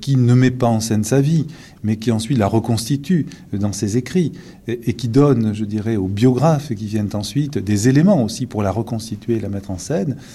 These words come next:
Un moment très, très fort, c'est bien sûr, euh, l'attribution du prix Nobel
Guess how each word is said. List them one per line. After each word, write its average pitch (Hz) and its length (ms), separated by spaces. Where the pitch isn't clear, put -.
Un 110 80
moment 120 240
très, 135 160
très 95 160
fort, 147 260
c'est 117 120
bien 98 160
sûr, 165 320
euh, 104 220
l'attribution 110 480
du 104 100
prix - 160
Nobel 98 380